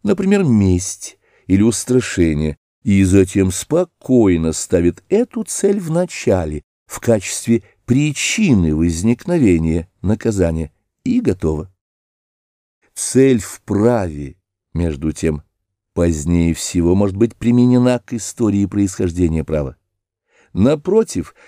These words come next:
во всех видах истории нет более важных положений, чем те, которые достигнуты с таким трудом, но зато действительно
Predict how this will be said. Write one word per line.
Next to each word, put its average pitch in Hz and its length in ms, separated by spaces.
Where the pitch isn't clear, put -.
во 131 280
всех 139 540
видах 104 480
истории 98 760
нет 110 520
более 85 440
важных 175 680
положений, 117 720
чем 95 420
те, 95 360
которые 90 480
достигнуты 87 600
с - 100
таким 185 400
трудом, 117 480
но 208 300
зато 226 420
действительно 165 880